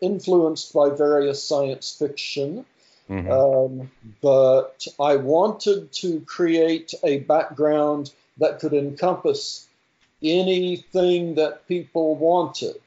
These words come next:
Speaker 2: Mm.
Speaker 1: I wanted something that could be so big that if you cared to, you could say, "Well, my, my campaign is tucked in a corner of Seedry,
Speaker 2: Mm.
Speaker 1: and, uh, one day I might go through a gate and meet some of the people that I've been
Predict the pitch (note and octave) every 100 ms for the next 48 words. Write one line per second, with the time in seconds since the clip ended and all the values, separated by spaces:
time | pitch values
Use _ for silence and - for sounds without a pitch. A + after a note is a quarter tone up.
0 | - - _ _ G2 F#2 F2+ A#2+ - C#3+
1 | C#3+ C#3+ C#3+ C3 - - D#3 D3 D3+ C#3+
2 | C#3 C#3 - B2+ C3 B2+ - D3 E3 D#3
3 | F3 F3 C#3+ A2 - _ _ _ _ A#2
4 | B2+ B2+ - D#3 C#3+ G3+ A3 G3 C#3 D3+
5 | C3+ C#3 C3+ C#3+ C#3+ C3+ C3 F3+ E3 D3
6 | C3+ - _ _ B2+ C#3+ C3+ C#3+ D#3+ C#3
7 | C#3 D3 D3+ D3 C#3+ - _ - A#2+ D3+
8 | - D3+ D3 C3+ C#3 D3 D3 - D3 C#3+
9 | D3+ C#3+ C#3+ D#3 C#3+ C3+ C3 C3 F3 E3+
10 | C3 A#2+ C#3 _ _ _ _ F2+ F#2 C3
11 | C3+ C3 C3 C3 C3+ C3+ C3 C#3 C#3 C3
12 | A#2+ C3+ C#3 C3+ C3+ C3+ B2+ C3 C3 C3+
13 | C3+ - C3 C3+ C#3 D#3 C#3+ C3+ C3+ B2+
14 | C#3 - C3 B2 C3+ - C3+ C#3 C#3+ D3
15 | C#3 C3+ C3 C#3 C3+ B2+ B2+ B2+ C3 C3+
16 | C3 C3+